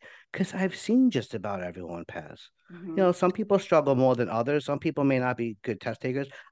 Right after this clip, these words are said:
Speaker 1: I have a lot of people that come through here that English isn't their first language. You
Speaker 2: Wow,
Speaker 1: know?
Speaker 2: wow.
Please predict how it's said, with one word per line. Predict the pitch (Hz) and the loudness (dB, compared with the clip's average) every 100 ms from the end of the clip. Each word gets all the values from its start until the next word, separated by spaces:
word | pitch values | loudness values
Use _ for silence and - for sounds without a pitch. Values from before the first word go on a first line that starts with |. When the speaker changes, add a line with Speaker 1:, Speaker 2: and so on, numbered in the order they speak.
| - | 0
Speaker 1:
I | 156 | 4
have | 151 | 4
a | |
lot | 143 143 151 | 2 2 0
of | 143 | 0
people | 156 147 | -2 0
that | 143 147 | -2 -2
come | 143 135 | -6 -2
through | 156 | -2
here | 147 156 | 0 2
that | 147 151 | 2 4
English | 151 156 - | 4 2 -2
isn't | 151 147 151 | -4 -2 -2
their | 151 | -2
first | - 151 147 139 | -2 -4 -4 -6
language. | 202 247 - - - _ _ _ _ _ 175 185 | -4 -4 -6 -14 -20 _ _ _ _ _ 0 4
You | |
Speaker 2:
Wow, | 214 | 4
Speaker 1:
know? | 165 151 | 4 2
Speaker 2:
wow. | 156 175 196 202 175 165 | -2 0 2 2 2 -2